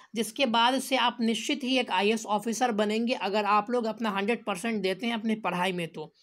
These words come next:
तो फ्रेंड्स, इस वीडियो को अंत तक ज़रूर देखें,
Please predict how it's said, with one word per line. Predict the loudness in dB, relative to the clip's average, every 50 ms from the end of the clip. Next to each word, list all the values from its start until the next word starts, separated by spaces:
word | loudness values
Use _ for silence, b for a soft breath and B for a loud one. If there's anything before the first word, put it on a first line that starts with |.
| B B B B B -6
तो | -4
फ्रेंड्स, | 0 2 4 4 4 4 2 0 -2 -4 -4
इस | -4 -4 -2 0
वीडियो | 2 2 2 2 2
को | 2 2 2
अंत | 4 2 2 0
तक | 0 0
ज़रूर | 2 2 4 4 4 2 4
देखें, | 4 4 4 4 2 0 0